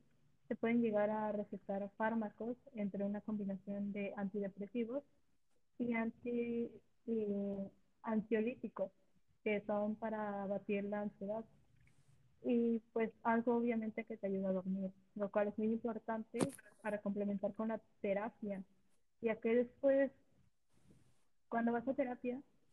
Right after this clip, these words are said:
te ayuda para conocerte y entender más tus sentimientos,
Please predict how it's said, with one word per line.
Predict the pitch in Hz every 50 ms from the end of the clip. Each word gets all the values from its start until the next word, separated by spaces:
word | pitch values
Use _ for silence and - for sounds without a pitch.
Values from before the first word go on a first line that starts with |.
| _ _ _ _ _ _ _ _ _ _ _ _ _ _ -
te | 262 240
ayuda | 226 220 214 226 262 277 269 262 254 254
para | 254 262 240 226
conocerte | 226 - 208 202 202 202 - - 220 220 226 - 233 233
y | 233
entender | 226 226 - 202 196 196 202 202
más | 202 202 202 202 - - - - - _ _ - - _ _ _ _ _ _
tus | - 220 -
sentimientos, | 214 196 185 - 190 196 208 214 214 196 - 208 202 202